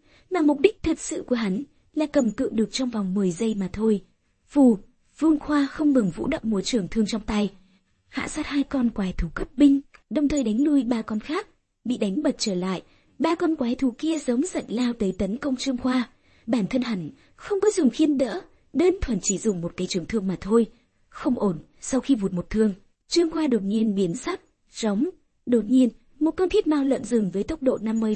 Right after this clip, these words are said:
mét, như một chiếc xe đua từ phía sau gầm giống lao vào hắn. Nhưng lúc này hắn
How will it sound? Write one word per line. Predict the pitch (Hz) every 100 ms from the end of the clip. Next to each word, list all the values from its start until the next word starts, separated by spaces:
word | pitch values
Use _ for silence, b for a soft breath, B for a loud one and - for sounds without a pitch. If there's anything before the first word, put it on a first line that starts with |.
| 214
mét, | 254 339 - b b -
như | 311
một | 285
chiếc | - 359
xe | - 277
đua | 277 254
từ | 214
phía | - 180
sau | - 247 220
gầm | 214 175
giống | - 170
lao | 277 269 226
vào | 196
hắn. | 165 180 170 - b b b b -
Nhưng | 277 269
lúc | 339
này | 269 214
hắn | 196 170